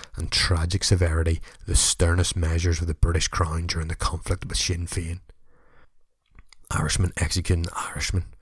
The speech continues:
Now, I know I'm banging on about that a lot, but it's interesting to point out that it wasn't just the British who were total bastards during these years.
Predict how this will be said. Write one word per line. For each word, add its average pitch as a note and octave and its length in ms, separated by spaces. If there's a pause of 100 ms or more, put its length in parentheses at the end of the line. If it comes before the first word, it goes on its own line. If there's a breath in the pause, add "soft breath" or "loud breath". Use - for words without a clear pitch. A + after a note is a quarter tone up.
(240 loud breath)
Now, G#2 80
I G2 120
know G2 180
I'm F#2+ 100
banging E2+ 320
on D#2+ 100
about E2+ 220
that F#2+ 180
a F#2 40
lot, F#2 260
but E2+ 100
it's F#2+ 160 (100)
interesting A2 460
to - 60
point F2+ 280
out F#2+ 100
that G2 100
it F#2+ 180
wasn't G2+ 380
just G2 180
the G2 80
British F#2 320
who - 80
were G2+ 80
total G#2+ 280
bastards G2+ 480
during G#2+ 180
these A2 240
years. A2 240